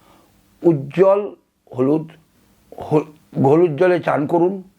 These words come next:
হলুদ, কাঁচা হলুদ আখের গুড় দিয়ে খাওয়ার চেষ্টা করুন।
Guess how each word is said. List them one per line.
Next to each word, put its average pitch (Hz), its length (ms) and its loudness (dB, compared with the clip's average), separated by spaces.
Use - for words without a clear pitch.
হলুদ, 165 320 2
কাঁচা 160 320 0
হলুদ 165 380 0
আখের 156 300 -4
গুড় 147 220 -2
দিয়ে 160 140 2
খাওয়ার 147 400 0
চেষ্টা 143 280 -2
করুন। 180 360 0